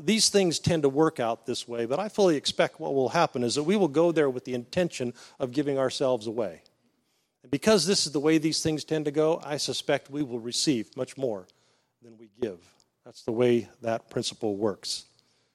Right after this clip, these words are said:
And I bet some of their folks will stay traditional until they die. Others may see something that they haven't seen. But by simply caring for them and practicing giving ourselves away, we will become theirs,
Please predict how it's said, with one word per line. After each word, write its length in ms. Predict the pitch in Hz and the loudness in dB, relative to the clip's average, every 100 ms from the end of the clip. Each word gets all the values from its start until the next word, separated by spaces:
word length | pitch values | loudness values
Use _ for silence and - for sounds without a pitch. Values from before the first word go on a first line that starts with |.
| _ _ _ | _ _ _
And 100 | 196 | 2
I 100 | 208 | 4
bet 200 | 151 170 | 6 4
some 220 | - 165 | 4 4
of 100 | 175 | 4
their 160 | 147 160 | 6 4
folks 340 | - 151 160 | 6 6 6
will 120 | 139 147 | 2 0
stay 260 | - 151 | 4 4
traditional 560 | 151 156 151 - 170 165 | 4 4 2 2 2 2
until 240 | 147 160 | 2 2
they 140 | 160 160 | 4 4
die. 400 | 147 80 - - _ _ _ _ _ _ _ - | 2 0 -8 -20 _ _ _ _ _ _ _ -6
Others 240 | 127 143 | -2 -2
may 160 | 135 147 | 0 0
see 240 | - 180 | 2 0
something 440 | 160 160 147 160 151 | 0 -2 -2 -4 -6
that 100 | 143 | -4
they 120 | 147 | -2
haven't 300 | 131 151 143 | 0 -2 -2
seen. 420 | - 156 110 85 _ _ _ _ _ | 0 0 0 -4 _ _ _ _ _
But 120 | - - | -10 -2
by 100 | 135 | 0
simply 380 | - 190 170 | 2 0 0
caring 380 | 147 - 170 170 | -2 0 0 0
for 160 | - 160 | -2 -4
them 400 | 143 147 151 151 _ _ _ _ _ _ _ | -2 -2 -4 -12 _ _ _ _ _ _ _
and 160 | 113 _ | -20 _
practicing 600 | 147 - 151 - 151 127 | 0 0 0 0 0 2
giving 320 | 135 143 139 | 2 2 2
ourselves 480 | 135 - 139 127 120 | 0 0 0 0 0
away, 280 | 123 135 | 2 2
we 200 | 107 131 | 2 -4
will 160 | 156 151 | -8 -6
become 340 | 123 - 123 | -8 -6 -4
theirs, 400 | 113 135 131 127 | 2 4 4 0